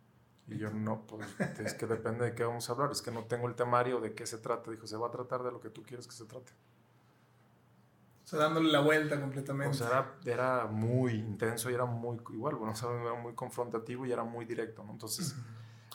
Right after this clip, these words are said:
Speaker 1: las sesiones era profundizar de temas, eh, variados y, y se puede llevar a, es como ahorita la plática, se puede estar llevando a diferentes lugares,
Speaker 2: Sí.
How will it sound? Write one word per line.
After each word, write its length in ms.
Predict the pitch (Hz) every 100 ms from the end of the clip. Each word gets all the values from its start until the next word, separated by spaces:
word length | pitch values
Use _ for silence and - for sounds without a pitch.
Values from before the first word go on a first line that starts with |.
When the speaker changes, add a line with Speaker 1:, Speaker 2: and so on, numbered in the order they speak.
| -
Speaker 1:
las 140 | 110 107
sesiones 380 | 107 120 127 127
era 280 | 131 127
profundizar 520 | - 113 117 107 117 120
de 80 | 127
temas, 560 | 123 120 123 - - 110
eh, 400 | 104 107 110 107 107 - _ - - - -
variados 640 | 110 107 120 127 139 151 135
y, 100 | 127
y 40 |
se 120 | 110 104
puede 180 | 110 117
llevar 240 | 120 120
a, 240 | 123 120 117 113
es 80 | 113
como 140 | 120
ahorita 240 | 120 120
la 140 | 120 113
plática, 360 | 123 120 -
se 80 | 107
puede 220 | - 117
estar 160 | 113 120
llevando 400 | 120 117 120 123
a 40 | 117
diferentes 460 | 113 113 113 139
lugares, 360 | 127 123 123 156
Speaker 2:
Sí. 120 | -